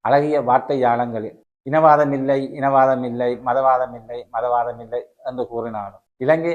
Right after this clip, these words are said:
அரசியலமைப்பின்படி இலங்கை பௌத்த சிங்கள நாடு என்ற வகையில் அவர்கள் சட்டத்தை மதிக்கின்ற தேசியவாதிகளாக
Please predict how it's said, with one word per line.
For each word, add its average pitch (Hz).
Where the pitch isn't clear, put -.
அரசியலமைப்பின்படி 135
இலங்கை 139
பௌத்த 135
சிங்கள 131
நாடு 113
என்ற 131
வகையில் 120
அவர்கள் 139
சட்டத்தை 147
மதிக்கின்ற 139
தேசியவாதிகளாக 120